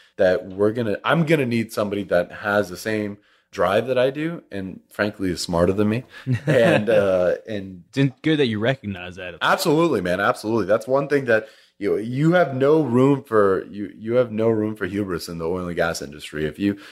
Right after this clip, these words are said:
Speaker 1: if you have that, then, I mean, honestly, you're gonna, you're gonna lose from day one. And that's something, another thing that my dad taught me is that, you know, you gotta, you gotta stay humble. That's, if you, if you go out there and you just think that you guys are, you know, nobody can do it better than you, or, you know,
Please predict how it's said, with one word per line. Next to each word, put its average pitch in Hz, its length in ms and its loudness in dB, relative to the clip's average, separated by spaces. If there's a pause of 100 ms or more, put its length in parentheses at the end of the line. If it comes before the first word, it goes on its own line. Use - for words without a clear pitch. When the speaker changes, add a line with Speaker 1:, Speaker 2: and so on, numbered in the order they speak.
(160)
Speaker 1:
if 104 140 -6
you 123 160 6
have 123 260 4
that, 139 320 2
then, 98 380 2
I 98 100 0
mean, 101 240 0
honestly, 104 460 -4
you're 95 140 0
gonna, 101 200 0
you're 95 200 -4
gonna 98 160 -2
lose 95 200 -2
from 85 140 -14
day 71 100 -8
one. - 260 -14 (440)
And 104 140 0
that's 113 140 4
something, 123 320 2
another 107 360 2
thing 113 180 -2
that 110 100 0
my 107 120 4
dad 101 240 2
taught 113 280 -6
me 78 60 -20
is 76 120 -18
that, 90 220 0
you 98 60 -8
know, 85 240 -4
you 90 120 -20
gotta, 104 360 0
you 95 100 -12
gotta 107 200 2
stay 107 160 -2
humble. 98 360 -2
That's, 101 220 2
if 101 220 -8
you, 113 320 -4
if 101 180 -6
you 123 180 -4 (260)
go 107 200 6
out 127 240 6
there 95 180 0
and 92 80 -2
you 104 120 -2
just 117 200 -4
think 113 240 0
that 98 200 4 (440)
you 104 160 -6
guys 107 340 6
are, 95 160 4
you 98 140 -6
know, 78 200 -4 (120)
nobody 110 340 2
can 113 140 -6
do 117 100 2
it 107 80 -4
better 113 220 2
than 113 180 -2
you, 117 260 0
or, 95 200 2
you 101 200 -10
know, 90 160 -8